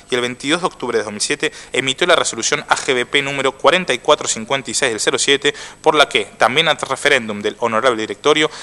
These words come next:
adjudicó la obra definitivamente a dicha empresa. El veinticinco de octubre de dos mil siete, Juan Carlos Villafani, en representación de la A G B P, y Martín Samuel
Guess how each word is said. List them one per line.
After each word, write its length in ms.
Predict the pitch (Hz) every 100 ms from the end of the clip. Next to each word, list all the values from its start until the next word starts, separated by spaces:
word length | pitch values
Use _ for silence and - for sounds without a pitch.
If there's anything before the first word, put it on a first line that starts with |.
| -
adjudicó 500 | 123 127 - 127 - 160
la 100 | 147
obra 180 | 156
definitivamente 560 | 127 113 117 123 120 131
a 60 | 113
dicha 160 | -
empresa. 400 | 98 - - - - - - - -
El 140 | 135 131
veinticinco 480 | 151 - 240 240
de 20 | 151
octubre 300 | - 147 151
de 60 |
dos 80 | 110
mil 120 | 104
siete, 380 | - 135 139 151 - -
Juan 280 | - 165 175
Carlos 220 | 175 156
Villafani, 480 | 135 135 127 101 98
en 120 | 95
representación 500 | 101 104 113 104 139
de 60 |
la 80 | 123
A 20 |
G 140 | - 117
B 100 | 113
P, 180 | - - - -
y 60 | 120
Martín 380 | 117 117 196 202
Samuel 300 | - 123